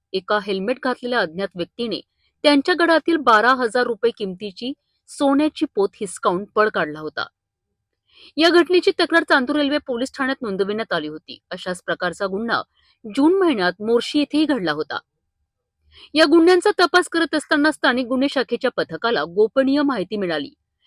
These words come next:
की हा गुन्हा अमरावती शहरातील छांगाळीनगर येथील सराईत चेन स्नॅचर जितेंद्र जावरे याने केला आहे. माहिती मिळताच पोलिसांनी तात्काळ त्याच्या घरी छापा टाकून त्याला ताब्यात घेतले. चौकशी दरम्यान त्याने चांदूर रेल्वे आणि मोर्शी येथील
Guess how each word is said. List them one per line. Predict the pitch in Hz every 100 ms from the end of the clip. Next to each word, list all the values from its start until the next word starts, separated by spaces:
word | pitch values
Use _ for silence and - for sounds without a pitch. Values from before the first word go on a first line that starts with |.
| _ -
की | 277
हा | 240
गुन्हा | 202 254 247 - -
अमरावती | 220 269 269 339
शहरातील | 339 254 170 - 170 - _ _ _ -
छांगाळीनगर | 294 294 349 370 359 359
येथील | 294 320 330
सराईत | - 247 247 269 _
चेन | 254 240
स्नॅचर | 269 - 214 - 147 - _ _ - 202
जितेंद्र | 262 285 277 302
जावरे | 277 196 180 170 -
याने | 196 202 226
केला | - 165 98
आहे. | 135 - _ _ _ _ _ _ _ _ - -
माहिती | 294 320 339
मिळताच | 427 381 370 359
पोलिसांनी | - 302 320 330 330 -
तात्काळ | 277 - 277 277
त्याच्या | 240 262
घरी | 240 262 247 -
छापा | 214 180 262
टाकून | 214 156 123 -
त्याला | - 196 220
ताब्यात | 220 170 175
घेतले. | 160 160 110 - _ _ _ _ _ _
चौकशी | 202 190 196 226
दरम्यान | 196 254 185 127 -
त्याने | 202 208
चांदूर | - 214 196 277
रेल्वे | 285 175 -
आणि | - 220
मोर्शी | 262 254 254 - 320
येथील | - 277 -